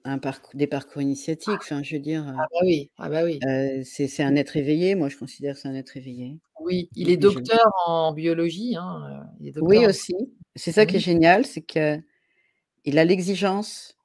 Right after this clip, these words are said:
Speaker 1: du scientifique
Speaker 2: C'est ça.
Speaker 1: mais avec les symboles.
Speaker 2: Exactement
Speaker 1: Mmh.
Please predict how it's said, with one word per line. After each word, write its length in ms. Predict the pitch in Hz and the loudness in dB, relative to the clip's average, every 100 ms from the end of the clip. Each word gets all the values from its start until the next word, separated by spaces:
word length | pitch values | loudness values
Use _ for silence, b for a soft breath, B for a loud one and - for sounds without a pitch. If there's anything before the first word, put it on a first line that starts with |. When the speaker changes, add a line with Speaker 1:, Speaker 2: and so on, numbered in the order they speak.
| - | -8
Speaker 1:
du 80 | |
scientifique 800 | 147 175 160 156 - 180 - - - _ _ - | -2 -2 -4 -8 -6 -6 -6 -14 -20 _ _ -18
Speaker 2:
C'est 80 | 156 | -8
ça. 280 | 160 156 - _ _ | -6 -6 -10 _ _
Speaker 1:
mais 280 | - 160 180 - | 0 4 4 4
avec 240 | 190 190 | 0 0
les 80 | 185 | -4
symboles. 540 | - 160 127 123 135 143 _ _ _ _ _ _ _ _ _ - | -6 -6 -6 -8 -14 -20 _ _ _ _ _ _ _ _ _ -12
Speaker 2:
Exactement 640 | 143 185 180 147 127 131 _ _ _ _ | -6 -6 -6 -10 -10 -12 _ _ _ _
Speaker 1:
Mmh. 160 | 139 139 | -16 -16